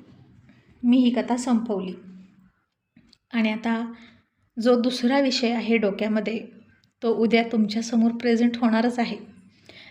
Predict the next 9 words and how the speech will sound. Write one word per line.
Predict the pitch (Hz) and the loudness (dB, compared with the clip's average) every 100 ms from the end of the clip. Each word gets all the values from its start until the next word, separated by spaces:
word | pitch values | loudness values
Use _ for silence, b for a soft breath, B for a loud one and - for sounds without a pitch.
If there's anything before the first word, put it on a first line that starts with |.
| B | B
त्यामुळे | 262 240 254 220 - - - - - | 4 6 6 4 0 -8 -20 -20 -4
एक | 254 254 254 | -2 0 0
कथा | 247 269 | 0 0
संपली | 262 247 233 240 | 0 2 2 2
म्हणून | 240 262 233 196 | 2 4 2 0
तुम्ही | 233 233 | 2 4
नाराज | 233 202 208 220 | 6 4 -2 -4
होऊ | 226 208 | -4 0
नका. | 240 233 233 | 2 2 -4